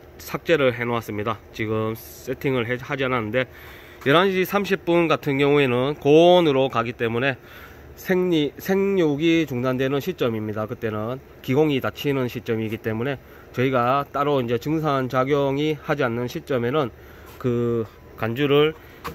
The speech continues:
해주지 않고 있습니다. 지금 현재 일 회 간주 시작점은 일곱 시 삼십 분으로 해가 뜨고 두 시간 후부터 첫 간주를 시작합니다. 그렇게 한 시간에서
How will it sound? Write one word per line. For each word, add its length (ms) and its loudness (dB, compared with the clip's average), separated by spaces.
해주지 240 0
않고 180 -2
있습니다. 420 -6
지금 400 4
현재 380 4
일 640 2
회 640 4
간주 400 0
시작점은 680 0
일곱 280 2
시 260 0
삼십 460 -4
분으로 420 0
해가 320 2
뜨고 280 -4
두 180 -4
시간 240 0
후부터 680 -4
첫 180 -4
간주를 440 -2
시작합니다. 640 -4
그렇게 560 0
한 220 0
시간에서 600 0